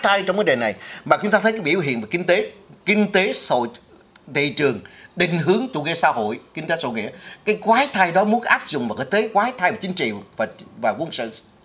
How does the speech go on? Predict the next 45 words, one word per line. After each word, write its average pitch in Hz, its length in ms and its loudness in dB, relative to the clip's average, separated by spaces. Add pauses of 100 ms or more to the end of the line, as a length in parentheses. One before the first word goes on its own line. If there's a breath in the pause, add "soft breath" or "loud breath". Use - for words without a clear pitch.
(440)
về, 127 100 0
về 117 120 -2
Biển 135 200 -4
Đông 175 160 0
sao? 175 200 -4 (840 loud breath)
Cho 185 100 4
nên 185 220 4
á, 208 60 -4 (260)
câu 175 140 4
chuyện 147 260 -2
của 131 120 -10
tôi 156 220 0 (300)
kết 240 160 2
thúc 262 100 -2
ở 175 100 4
điểm 139 160 -2
này 113 180 2 (800 soft breath)
là 123 120 2
chúng 175 180 -2
tôi 175 160 4
xin 170 540 0
mời 127 260 4
quý 143 60 -2
vị 107 280 -2 (240)
coi 175 120 4
cái 190 180 -4
kịch - 240 -2
bản 123 300 2
Biển 156 140 -2
Đông - 220 0
tiếp 233 180 -6
tục. - 220 -8 (640 soft breath)
Và 113 340 4 (140)
chúng 208 120 -2
ta 202 80 0
sẽ 202 120 -2 (100)
tiếp 302 80 0 (100)
tục 190 180 0
theo 160 160 2
dõi 220 100 6
vấn 175 120 -4
đề 139 100 0
này. 98 220 -4 (380 loud breath)
Cái 214 180 0
chuyến 254 220 2